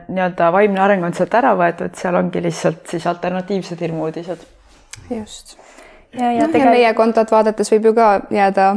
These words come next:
Speaker 2: mulje, et me hirmutame siin kõik, aga ma just praegu sain aru, et me ise ei ole ju selle nurga alt mõelnudki,
Speaker 3: Ei ole,
Speaker 2: sest
Speaker 3: jah.
Speaker 2: meie ei karda ja see on meie
Speaker 3: Mhm.
Speaker 2: jaoks lihtsalt info, mida me jagame.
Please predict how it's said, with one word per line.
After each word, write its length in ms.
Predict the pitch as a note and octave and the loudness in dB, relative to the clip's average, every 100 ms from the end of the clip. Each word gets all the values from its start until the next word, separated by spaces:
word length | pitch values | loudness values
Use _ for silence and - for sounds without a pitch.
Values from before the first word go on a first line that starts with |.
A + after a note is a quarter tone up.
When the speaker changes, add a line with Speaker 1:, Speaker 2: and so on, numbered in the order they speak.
| G#3 | -2
Speaker 2:
mulje, 480 | A3 A3 G#3 G3+ G3+ | 0 2 2 2 2
et 100 | G3+ | 0
me 40 | G3 | 2
hirmutame 500 | G#3+ G3+ - F#3+ F#3+ | 2 0 -4 -4 -4
siin 140 | F#3+ | -2
kõik, 220 | F#3+ G3 F#3 | -4 -2 -2
aga 160 | F#3 - _ - - _ _ - | -2 -4 _ -20 -20 _ _ -2
ma 100 | G3 | 0
just 160 | G3 - _ _ - | 0 -2 _ _ -2
praegu 460 | A3 F#3+ F#3 F#3 G#3 | 2 2 2 0 0
sain 220 | - G3 | 0 2
aru, 160 | G#3 G3 | 2 2
et 200 | F3 - | 0 -2
me 120 | A#3 | 0
ise 140 | A#3+ A#3+ | 2 2
ei 80 | G3+ | 2
ole 140 | G3+ | 2
ju 80 | G3+ | 2
selle 220 | A3+ G#3+ | 2 0
nurga 240 | G#3 G#3 G#3 | 0 -2 -2
alt 100 | F#3+ | -2
mõelnudki, 440 | G#3 G3 F#3+ - | -2 -2 -4 -2
Speaker 3:
Ei 80 | B3 C4+ | 0 2
ole, 40 | |
Speaker 2:
sest 120 | - | 2
Speaker 3:
jah. 80 | C4 | 4
Speaker 2:
meie 220 | B3+ B3+ G#3 | 4 4 2
ei 60 | G3 | 2
karda 520 | C#4 D#4 B3 G3+ G3+ | 2 4 4 2 2
ja 120 | A3 B3 | 2 2
see 100 | A#3+ | 4
on 60 | |
meie 120 | B3 B3 | 4 4
Speaker 3:
Mhm. 40 | |
Speaker 2:
jaoks 140 | A3+ | 4
lihtsalt 280 | B3+ - A#3 | 0 0 2
info, 220 | B3 B3 | 2 2
mida 180 | G3 F#3+ | 0 -2
me 80 | G#3 | 0
jagame. 280 | A3 G3+ G3+ | 2 2 0